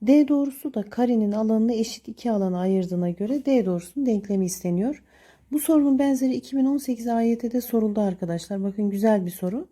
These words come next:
Önce D doğrusunun koordinatlarını yerleştirelim. Altı virgül altı. O zaman şu mesafe altı, karenin bir kenarı da altı. Onları yazalım.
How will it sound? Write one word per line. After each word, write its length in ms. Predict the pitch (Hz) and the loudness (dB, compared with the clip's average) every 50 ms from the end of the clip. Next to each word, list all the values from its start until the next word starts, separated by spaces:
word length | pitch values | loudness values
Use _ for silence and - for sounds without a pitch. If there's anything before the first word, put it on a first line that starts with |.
| _ _ - - - - - _ _ - | _ _ -20 -20 -20 -20 -20 _ _ 0
Önce 340 | 277 311 302 302 302 269 - | 2 4 4 4 2 2 2
D 220 | 302 294 294 294 | 4 4 4 4
doğrusunun 480 | 277 262 247 226 220 208 - - 214 214 | 4 2 0 0 0 -4 -4 -4 -4 -2
koordinatlarını 680 | 208 - 240 240 220 220 220 214 208 - 220 220 240 254 | 0 0 0 0 0 0 0 -2 -2 -4 -4 -2 0 0
yerleştirelim. 920 | 254 240 226 208 208 208 202 208 - - 190 185 170 165 190 220 262 - _ _ _ _ _ - | 2 2 2 2 2 0 0 -2 -4 -4 -2 -2 -2 0 -2 -2 -4 -6 _ _ _ _ _ -2
Altı 460 | 202 214 214 208 208 - - 196 196 | 0 0 0 0 -2 -4 -4 -2 0
virgül 440 | 214 214 185 180 - 254 254 247 208 | 0 0 0 -2 -2 -2 -2 0 2
altı. 480 | 190 180 175 - - - 254 339 349 _ _ _ _ _ - - - - - _ | 0 0 -2 -4 -6 -6 -6 -6 -6 _ _ _ _ _ -20 -20 -20 -20 -8 _
O 80 | 262 262 | -2 0
zaman 240 | 240 240 233 233 233 | 2 2 2 2 0
şu 180 | 233 - 277 | 0 0 2
mesafe 540 | 262 240 214 214 - 202 185 180 170 190 185 | 2 2 2 0 0 0 0 0 -2 -4 -4
altı, 540 | - 185 202 202 196 196 196 - 285 349 370 | -2 -2 0 0 -2 -2 -4 -6 -8 -8 -8
karenin 440 | - - 294 269 247 226 208 196 196 | -6 -2 0 2 2 4 2 0 -2
bir 80 | 196 | -4
kenarı 380 | - - 196 180 175 170 165 160 | -4 -4 -2 -2 -2 -2 -2 -4
da 80 | 165 156 | -4 -2
altı. 380 | 151 151 156 151 - - 262 | -2 -2 -4 -6 -8 -10 -8
Onları 320 | 247 233 202 180 180 202 233 | -4 -2 -2 -2 0 0 2
yazalım. 560 | 240 220 202 190 190 175 160 170 208 269 | 2 2 2 2 0 0 0 -2 -4 -6